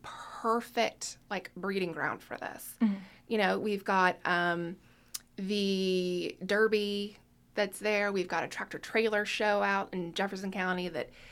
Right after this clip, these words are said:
Speaker 1: it's any time somebody wants to be entertained is when they start calling in,
Speaker 2: Mm-hmm.
Speaker 1: um, a lot of the survivors. So it just, it's across the boat. And a lot of times people don't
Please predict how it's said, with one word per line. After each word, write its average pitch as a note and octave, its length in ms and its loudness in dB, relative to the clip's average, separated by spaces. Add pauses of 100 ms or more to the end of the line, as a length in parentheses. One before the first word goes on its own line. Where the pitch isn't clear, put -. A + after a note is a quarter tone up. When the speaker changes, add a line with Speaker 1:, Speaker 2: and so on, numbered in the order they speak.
(220)
Speaker 1:
it's G#3+ 260 0
any D#4 260 2
time A3 460 -4
somebody G3+ 360 -2
wants F3+ 420 -4
to F#3+ 80 -4
be F3+ 500 -8
entertained E3+ 680 -6
is E3 120 -6
when D#3+ 140 -4
they D#3 120 -8
start - 260 -6
calling - 380 -8
in, - 300 -8 (360)
Speaker 2:
Mm-hmm. F#3+ 320 -4
Speaker 1:
um, D#3 200 -4
a F3 80 -4
lot D#3 180 -4
of D3+ 80 -4
the D3+ 80 -6
survivors. - 760 -8 (540)
So E3+ 380 0
it F#3 160 0
just, G3 220 -2
it's F#3+ 160 -4
across A3 400 2
the G#3+ 120 -6
boat. E3+ 440 0
And F3 280 -4 (800)
a G#2 80 4
lot G3 380 4
of G#3+ 100 4
times F#3+ 380 0
people F#3 420 -4 (100)
don't F3 600 -2